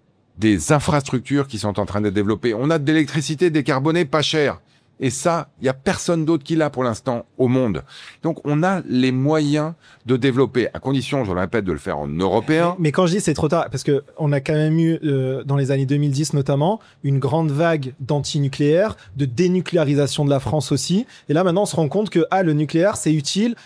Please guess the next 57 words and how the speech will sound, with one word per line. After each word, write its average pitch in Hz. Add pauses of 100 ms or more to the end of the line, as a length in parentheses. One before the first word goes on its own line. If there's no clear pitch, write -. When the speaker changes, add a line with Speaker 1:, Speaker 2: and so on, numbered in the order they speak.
Speaker 2:
parce 151
que 156
ça 156
fait 165
de 151
l'électricité 151
décarbonée. 151
Et 165
l'électricité, 151
c'est 156
quoi ? 190 (200)
On 147
peut 143
convertir, 156
comme 156
le 143
disait 135
très 160
bien 151
Arthur, 214 (200)
l'électricité 160
en 165
token. 147
Et - (180)
Speaker 1:
Bien 117
Speaker 2:
là, -
on -
se -
Speaker 1:
sûr. 139
Speaker 2:
rend 151
compte 196
que, 151
bah, 151
l'électricité, 160
c'est 156
pas 156
mal 196
et 175
maintenant, 156
il 180
faut 160
repartir 165
en 156
Speaker 1:
Bah 107
Speaker 2:
arrière. 110
Speaker 1:
oui, 139
mais 131
nous, 139
Speaker 2:
Est-ce 139
Speaker 1:
on 127
Speaker 2:
qu'on -
Speaker 1:
en 127
Speaker 2:
fait 127
Speaker 1:
est -
Speaker 2:
pas 214
un 170
accordéon 165